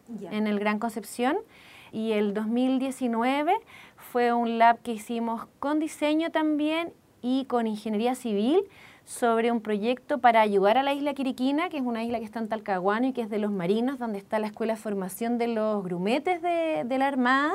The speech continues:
Speaker 2: para ayudar a tener un proyecto de sustentabilidad en la isla. Eh, y la verdad es que uno piensa, bueno, ¿qué puede tener que ver un ingeniero con un periodista? Y, y los proyectos demuestran que, bueno, que mucho y que todas estas miradas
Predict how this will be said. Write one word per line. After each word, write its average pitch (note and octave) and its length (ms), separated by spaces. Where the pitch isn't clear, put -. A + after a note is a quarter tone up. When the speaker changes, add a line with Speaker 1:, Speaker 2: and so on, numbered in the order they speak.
Speaker 2:
para A3+ 420
ayudar A3 440
a A#3+ 100
tener A3+ 240
un A#3 80
proyecto A3 400
de A#3 80
sustentabilidad E3+ 880
en E3 180
la B2 120
isla. - 380
Eh, F3+ 220
y G#3 100
la G3 100
verdad G3 240
es B3+ 60
que - 140
uno B3+ 360
piensa, B3+ 480
bueno, A#3 260
¿qué B3+ 140
puede C#4+ 240
tener C4 240
que B3+ 100
ver A#3+ 220
un B3 140
ingeniero A#3 640
con C#4+ 140
un C4 100
periodista? G#3+ 920
Y, G3+ 460
y G#3 80
los A3+ 100
proyectos A#3+ 400
demuestran F#4+ 400
que, F4+ 80
bueno, C#4 300
que A#3 120
mucho D4+ 460
y D4 80
que A#3+ 140
todas A#3+ 180
estas E4 200
miradas D4 520